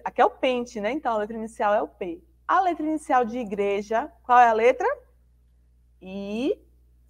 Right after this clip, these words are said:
Aí o pente se repetiu aqui. Então, a gente vai botar de novo a letra P, tá certo?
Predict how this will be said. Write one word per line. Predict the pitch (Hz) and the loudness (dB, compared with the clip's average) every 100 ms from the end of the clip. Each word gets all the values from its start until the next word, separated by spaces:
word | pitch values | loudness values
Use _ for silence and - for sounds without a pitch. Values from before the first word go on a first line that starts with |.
| _ _ _ - | _ _ _ 0
Aí | 175 220 | 0 2
o | 320 | -4
pente | - 262 285 294 | -4 -4 -4 -10
se | - 294 | -8 -2
repetiu | 302 349 349 330 339 | -2 -2 -6 -4 -6
aqui. | 330 277 | -6 -8
Então, | 240 226 214 | -8 -4 -4
a | |
gente | 220 | -2
vai | 220 | 0
botar | 208 220 220 | 2 2 0
de | 233 | 0
novo | 220 214 262 | -2 0 2
a | |
letra | 240 240 508 | 0 0 -6
P, | - 226 180 - | 0 0 0 -10
tá | 214 | -16
certo? | - 254 359 - | -4 0 0 4